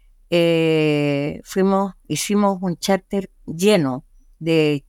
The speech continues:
chilenos que nos fuimos a, a Cuba.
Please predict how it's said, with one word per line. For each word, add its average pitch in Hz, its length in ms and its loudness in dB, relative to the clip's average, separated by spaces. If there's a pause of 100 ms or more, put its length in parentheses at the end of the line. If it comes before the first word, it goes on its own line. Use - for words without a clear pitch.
(120)
chilenos 190 460 2
que 185 120 -4
nos 160 180 0
fuimos 196 400 0 (840)
a, 170 280 2 (100)
a 180 80 4
Cuba. 139 440 -2